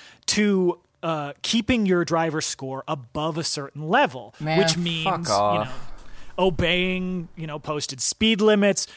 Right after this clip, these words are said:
Speaker 1: not using your phone too much, not, like, overly harsh braking, all the sorts of small monitoring you would expect from this sort of corporate surveillance system.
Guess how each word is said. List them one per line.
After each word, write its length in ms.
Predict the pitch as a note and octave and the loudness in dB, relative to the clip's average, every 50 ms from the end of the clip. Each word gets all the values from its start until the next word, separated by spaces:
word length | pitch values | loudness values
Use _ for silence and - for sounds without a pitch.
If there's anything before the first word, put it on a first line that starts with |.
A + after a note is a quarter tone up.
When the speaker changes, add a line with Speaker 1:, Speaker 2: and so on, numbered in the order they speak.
| - - | -10 -4
Speaker 1:
not 220 | E3 D3+ D3+ D#3 | -2 -2 -2 0
using 360 | F3 D#3 D3+ D3 B2 D3 C#3+ | -2 -2 -2 -2 -4 -4 -6
your 120 | C3+ C3 A#2+ | -8 -10 -12
phone 640 | - - _ - G#3+ G#3+ G#3+ G#3+ G#3+ G#3 G3+ G3+ | -16 -4 _ 4 6 6 6 6 6 4 4 2
too 340 | G3 - - A3 G#3+ G#3+ G#3 | 2 2 0 2 2 2 2
much, 640 | G3 G3 F#3+ G3 G3 G3 F#3 F#3 - - - - - - - - - - - | 4 4 4 6 6 6 6 4 2 0 -4 -4 -6 -8 -14 -20 -20 -14 -10
not, 420 | D3 D#3+ D3+ D3 D#3 D#3 D3+ D#3+ - _ _ - | -6 -4 -2 0 0 0 -2 -4 -6 _ _ -6
like, 220 | E3 D#3+ D3 - - | -4 -4 -4 -2 0
overly 440 | F3+ F#3+ F#3+ E3 C#3+ F3 E3 D#3+ D#3+ | 0 2 2 2 2 2 2 2 0
harsh 380 | B2 A#2+ D#3+ D#3 C#3+ - - - - _ | 0 0 0 0 0 -2 -4 -4 -6 _
braking, 800 | D#3+ D#3+ E3 G3 G3+ G#3+ G3+ - - G3+ G3 G3 G3 F#3+ F#3 F#3 | -2 2 4 4 4 4 4 2 0 0 2 2 2 2 0 0
all 400 | - A#3 G#3+ A3+ A#3+ B3 B3 B3 | 2 6 8 8 8 8 8 6
the 140 | G3+ G3+ - | 6 2 2
sorts 480 | - - G3+ G3 G3 F3+ - - - | 2 2 2 4 4 2 2 0 0
of 180 | F3 D#3+ C#3+ B2 | 0 -2 -2 -6
small 640 | - - - - - - F3 F3+ F#3 F3+ F3 F3+ E3+ | -8 -6 -4 -4 -2 -2 0 0 2 2 2 0 0
monitoring 600 | D#3+ D#3+ D#3+ D#3+ D#3+ D#3 C#3+ D3+ D3 C#3+ C#3 C#3 | 0 -2 -2 -2 -2 -4 -4 -6 -6 -6 -6 -6
you 120 | C#3 C#3+ C#3+ | -6 -4 -4
would 100 | C#3+ C3+ | -4 -6
expect 420 | C3+ - - - - D#3+ D3+ - - | -6 -8 -8 -6 -4 -4 -4 -4 -6
from 180 | - D3+ C#3 C#3 | -8 -8 -8 -6
this 100 | C#3 - | -6 -6
sort 240 | - D3 C#3 C3+ C3 | -4 -4 -4 -6 -8
of 160 | B2 A#2 - | -10 -10 -6
corporate 380 | - E3 D3 - - C3+ - | -6 -4 -4 -4 -6 -8 -8
surveillance 500 | - - D3+ E3+ A3 A#3+ G3+ D#3 - - | -6 -4 0 0 2 2 2 0 -4 -8
system. 400 | - - C#3 - - - - E3+ | -10 -10 -10 -12 -14 -14 -18 -20